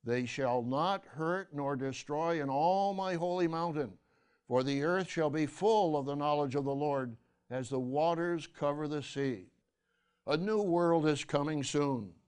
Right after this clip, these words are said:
You need to pray, "Your kingdom come." You need to be watching the prophetic trends and signs heralding Christ's return. And you need to read this inspiring free booklet, The World Ahead, What Will It Be Like?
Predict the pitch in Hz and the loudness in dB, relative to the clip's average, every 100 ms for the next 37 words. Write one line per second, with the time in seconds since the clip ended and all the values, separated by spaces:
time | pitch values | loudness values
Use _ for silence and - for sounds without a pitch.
0 | _ _ - 180 208 196 156 139 160 160 | _ _ -2 0 2 0 0 -2 0 0
1 | 160 147 196 202 185 - 175 185 185 170 | 2 0 0 0 -2 -4 -4 -2 -2 -2
2 | 143 170 185 127 - _ _ _ _ _ | -2 0 -2 -4 -8 _ _ _ _ _
3 | 110 123 131 120 127 127 131 143 143 135 | -2 2 2 2 2 2 2 0 -2 -4
4 | 120 127 160 160 147 - 180 170 160 139 | -4 -2 0 0 -2 -4 -4 -2 -2 -4
5 | 127 123 - 160 160 160 143 156 156 156 | -4 -6 -6 -6 -4 -4 -6 -4 -2 0
6 | 156 156 139 - 147 151 - 147 143 - | -2 -2 -4 -4 -2 -2 -4 -4 -4 -4
7 | 143 131 98 - _ _ _ _ _ - | -6 -6 -8 -12 _ _ _ _ _ -8
8 | 120 139 147 165 196 151 156 147 165 175 | -4 -2 0 0 0 -2 0 2 0 0
9 | 156 131 135 123 165 165 170 156 131 175 | -2 -4 -6 -4 -4 -2 0 -2 0 0
10 | 214 175 165 165 156 - _ - 160 151 | 2 0 2 2 0 -6 _ -2 0 2
11 | 185 185 190 185 165 170 139 101 110 151 | 0 2 0 0 0 2 0 0 0 0
12 | 139 151 143 147 139 135 127 | 0 0 0 0 2 2 0